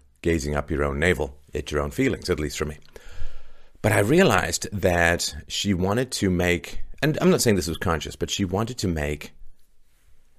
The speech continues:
my conversations with my male friends awkward by saying, "Well, you need to talk about your feelings, otherwise it's not a real conversation." It's like, "No, no, no, that's what you do with your female friends, and that's totally fine." <laughs> But it's not what, what we're doing.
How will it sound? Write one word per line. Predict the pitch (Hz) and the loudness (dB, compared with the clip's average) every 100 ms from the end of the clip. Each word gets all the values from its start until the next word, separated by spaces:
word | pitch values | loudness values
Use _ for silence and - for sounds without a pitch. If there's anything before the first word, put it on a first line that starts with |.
| - | -6
my | 87 | -4
conversations | 90 110 117 101 107 92 92 85 | -2 2 2 4 6 6 4 -4
with | 78 | -4
my | 80 80 | -2 2
male | 87 92 | 2 2
friends | 82 78 73 71 - - _ - | 2 -2 -2 -4 -12 -20 _ 2
awkward | 92 98 - - - - _ _ _ _ _ _ _ _ _ _ _ _ _ _ _ - | 6 6 4 -10 -12 -20 _ _ _ _ _ _ _ _ _ _ _ _ _ _ _ -8
by | 87 92 85 | 0 2 4
saying, | 85 95 87 82 | 4 4 4 4
"Well, | 76 | 0
you | 73 92 | 2 2
need | 101 | 0
to | - | 0
talk | 107 85 | -2 0
about | 82 | -4
your | - | 0
feelings, | 90 113 80 | 2 2 0
otherwise | 85 80 78 | -2 -2 -2
it's | 73 | 0
not | 90 80 | -2 -2
a | |
real | 71 73 | -2 -2
conversation." | 85 78 - 110 117 98 | -2 -4 -2 0 0 -2
It's | 90 | 0
like, | 92 | 2
"No, | 143 | 2
no, | 185 | 2
no, | 139 | 2
that's | 87 123 | 4 4
what | - - | 2 0
you | |
do | 175 | 0
with | 135 | 0
your | 107 | 0
female | - 208 254 - | -2 -2 -2 -2
friends, | - - 80 | -2 -2 -2
and | - | -2
that's | 220 - | -2 2
totally | 165 131 | 2 2
fine." | 98 107 - - | 0 0 -2 -4
<laughs> | - - - | -4 -4 -8
But | - - - - 131 131 110 | -6 -6 -6 -12 -12 -12 -12
it's | - 76 | -10 -2
not | 71 - | -2 0
what, | 65 - - | -4 -6 -6
what | 67 | -4
we're | - 73 | 0 -2
doing. | 65 - | -2 -8